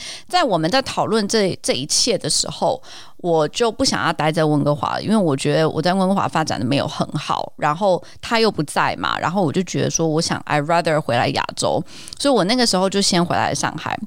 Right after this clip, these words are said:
然后在上海嘛，我就想说，那要不我先在上海找我干工作，然后就找到了。所以我后来就是我开始工作的时候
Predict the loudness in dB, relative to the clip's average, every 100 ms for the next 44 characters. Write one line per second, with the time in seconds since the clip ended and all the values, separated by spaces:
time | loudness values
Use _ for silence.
0 | -8 -2 0 2 0 0 0 0 -2 0
1 | 0 0 0 0 0 0 2 2 0 0
2 | 0 2 2 2 2 0 0 0 0 -4
3 | -2 -2 0 0 0 0 0 -4 -2 -4
4 | -4 -6 -6 -8 -18 -18 -16 -2 0 0
5 | 2 2 2 -4 -10 -18 -18 -8 -2 2
6 | 2 0 -2 0 2 0 -2 -8 -10 -2
7 | -2 0 0 0 0 2 2 2 0 0
8 | 0 0